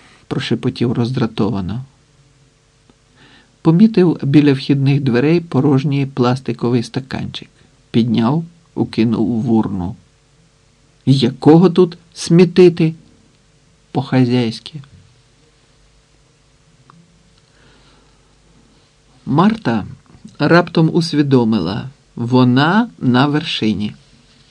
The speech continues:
Не на тій благословенній, що дарує задоволення, спокій і радість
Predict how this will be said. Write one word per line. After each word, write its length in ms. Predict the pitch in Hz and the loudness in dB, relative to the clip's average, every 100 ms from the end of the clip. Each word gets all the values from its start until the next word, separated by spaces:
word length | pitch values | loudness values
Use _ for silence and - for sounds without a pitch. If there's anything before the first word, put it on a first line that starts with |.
| _ _ _ _ - - - - | _ _ _ _ -20 -20 -20 -2
Не 160 | 156 170 | 4 4
на 160 | 175 | 4
тій 380 | 185 254 233 - | 2 4 4 2
благословенній, 1080 | 135 135 143 147 131 147 139 143 143 135 113 | 2 4 6 6 4 2 4 4 2 2 0
що 220 | - 120 | 0 -2
дарує 420 | 135 123 123 120 | 0 2 4 4
задоволення, 920 | 131 113 107 110 113 151 151 120 113 113 | 2 2 2 0 4 6 6 4 0 -2
спокій 580 | - - 131 131 127 | -6 2 4 4 0
і 220 | 113 127 123 | -2 0 2
радість 500 | 131 110 98 - | 2 2 -4 -10